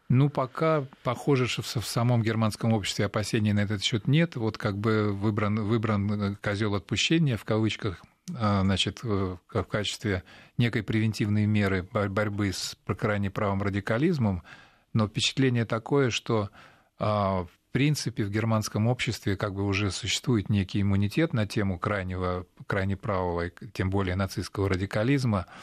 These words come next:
Существуют специальные службы по охране Конституции, которые, в общем, могут вести довольно эффективные превентивные действия, которые препятствуют прорыву такого рода сил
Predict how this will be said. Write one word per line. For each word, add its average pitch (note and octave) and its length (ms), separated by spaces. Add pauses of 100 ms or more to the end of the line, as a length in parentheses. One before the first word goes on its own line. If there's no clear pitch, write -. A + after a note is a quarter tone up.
(380)
Существуют - 440
специальные G#2 520
службы A#2+ 340
по G2+ 160
охране F#2+ 340
Конституции, G2+ 640
которые, F#2+ 460
в F#2+ 60
общем, F2+ 340 (440)
могут G2 380
вести G#2 320
довольно G2 560
эффективные F#2+ 540
превентивные F#2+ 600
действия, A2 380
которые F#2+ 320
препятствуют G2 640
прорыву F#2 540 (300)
такого G2 400
рода F#2+ 220
сил G#2+ 380